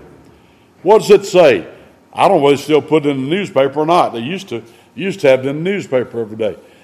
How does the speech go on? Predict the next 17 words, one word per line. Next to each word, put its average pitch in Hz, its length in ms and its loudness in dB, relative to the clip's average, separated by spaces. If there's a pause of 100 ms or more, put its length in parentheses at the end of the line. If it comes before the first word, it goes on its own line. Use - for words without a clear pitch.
(160)
And 101 100 -18
people 135 300 -2
wouldn't 156 240 -2
do 185 160 2
it, 190 420 -6
wouldn't 131 240 -2
hardly 165 260 4
get 202 220 6
up 277 240 6
unless 143 260 -2
they 147 100 -4
saw 147 240 2
their 139 120 0
horoscope 151 540 -2
for 135 100 -6
that 135 180 -6
day. 160 280 -2